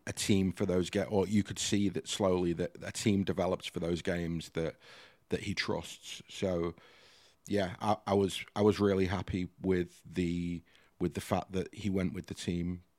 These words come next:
that he went with. Um, Madrid were pretty much as we expected as well. So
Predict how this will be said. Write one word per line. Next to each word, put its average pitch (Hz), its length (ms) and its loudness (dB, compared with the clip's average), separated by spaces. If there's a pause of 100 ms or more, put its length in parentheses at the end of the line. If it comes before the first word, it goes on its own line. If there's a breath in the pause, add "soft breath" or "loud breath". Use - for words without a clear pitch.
that - 160 -2
he 92 120 -6
went 90 300 -2
with. 82 340 -8 (680 loud breath)
Um, 110 340 8 (1080)
Madrid 127 420 10
were 135 120 8
pretty 117 320 6
much 110 260 6
as 101 200 2
we 101 140 4
expected - 720 0 (400 soft breath)
as - 160 -4
well. 95 500 2 (240 soft breath)
So 98 480 2